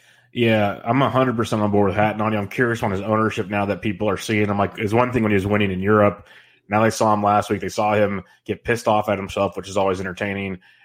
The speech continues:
and still play great. Like, he was, he was pissed off when he had an Eagle eighteen to potentially force a playoff on a very tough Eagle chance. Like, it was, I love this guy. Like, he, he's, he's awesome. He's not, like,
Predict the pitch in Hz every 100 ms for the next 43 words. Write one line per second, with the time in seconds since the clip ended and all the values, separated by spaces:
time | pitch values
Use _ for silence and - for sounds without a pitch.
0 | - 98 - 117 - 107 92 101 101 98
1 | 143 170 110 - _ _ _ _ - 175
2 | 208 - 147 143 131 127 127 110 95 107
3 | 117 110 101 - 110 110 101 92 - 113
4 | 107 104 92 104 95 - - 117 110 98
5 | 95 92 90 104 95 - 98 - 131 123
6 | 92 - 87 - 104 123 143 113 - -
7 | _ _ - 135 147 135 98 90 - 80
8 | - 98 101 120 113 120 113 117 110 113
9 | 110 104 95 117 123 107